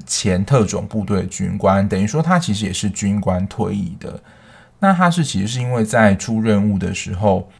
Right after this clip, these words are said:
他觉得是他自己下错指令的判断，所以害得他的同袍就是在那场战争或作战当中战死，然后他非常的自责，所以应该是提前的退下来。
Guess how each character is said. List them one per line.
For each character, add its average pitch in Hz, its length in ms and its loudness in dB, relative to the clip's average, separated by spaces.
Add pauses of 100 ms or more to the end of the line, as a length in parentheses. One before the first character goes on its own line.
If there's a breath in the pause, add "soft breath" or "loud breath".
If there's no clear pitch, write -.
他 156 180 4
觉 104 160 -2
得 95 140 0
是 120 120 -4
他 113 160 4
自 110 220 -2
己 - 380 -8
下 101 320 2
错 95 420 -4
指 - 200 -8
令 101 180 -2
的 90 100 -2
判 - 260 -2 (140)
断， 98 240 -2
所 104 320 -4
以 107 200 0 (360 soft breath)
害 113 220 2
得 92 180 0
他 101 240 0
的 87 60 0
同 - 340 -8
袍 90 300 -4
就 101 120 -8
是 95 240 -4 (180)
在 107 200 2
那 104 160 4
场 101 180 0
战 92 300 2
争 92 280 -2 (200)
或 107 120 0
作 95 280 -2
战 90 260 2
当 92 240 0
中 92 300 -2
战 87 320 0
死， - 320 -8 (140)
然 92 120 -4
后 101 60 0
他 98 80 4
非 98 180 0
常 92 180 2
的 92 80 -2
自 104 240 -6
责， - 300 -12
所 98 220 -4
以 98 160 -4 (400 loud breath)
应 135 80 -2
该 143 100 6
是 143 140 2
提 95 260 -2
前 92 320 0
的 90 200 0
退 92 280 -2
下 90 280 0
来。 - 340 -8